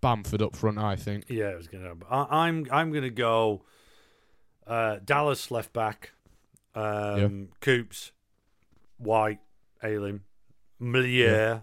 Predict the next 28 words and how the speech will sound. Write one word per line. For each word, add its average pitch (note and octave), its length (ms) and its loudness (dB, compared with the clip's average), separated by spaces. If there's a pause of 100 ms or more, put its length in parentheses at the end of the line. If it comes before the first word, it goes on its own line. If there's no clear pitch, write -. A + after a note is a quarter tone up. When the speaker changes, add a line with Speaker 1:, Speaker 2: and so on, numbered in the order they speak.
(140)
Speaker 1:
Yeah. F#2+ 60 -10
Speaker 2:
in G2+ 80 -6
the G2+ 60 -6
goal, F2+ 360 -4 (880)
and A#2+ 140 -2
then B2 80 0
I A#2 60 2
think A#2 260 -6
C C#3+ 240 -2
D C3 180 0
M. A#2 140 0
I G#2+ 40 -2
think B2+ 280 -8
you're A2 100 -8
right. A2 440 -2
Will A2+ 120 -2
be G2+ 120 -8
Strike G#2+ 480 -6
again. G#2 480 -6 (640)
I A#2+ 640 0
think A#2 420 -8
the A2 80 -6
midfield A2 500 -4
will G#2+ 60 -6
be G2 140 -8
Click. - 560 -6
Yeah, A2 320 -4
agreed. G#2+ 840 -8